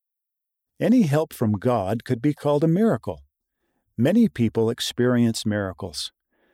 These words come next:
Those people sometimes share their stories, but often they keep them sacred,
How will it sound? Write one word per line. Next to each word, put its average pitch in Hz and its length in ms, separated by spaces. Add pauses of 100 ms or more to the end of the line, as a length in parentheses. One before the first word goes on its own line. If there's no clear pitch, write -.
(220)
Those 156 400
people 151 320
sometimes 131 600
share 131 300
their 117 180
stories, 110 600 (380)
but 135 120
often 175 400
they 156 160
keep - 280
them 160 180
sacred, 139 560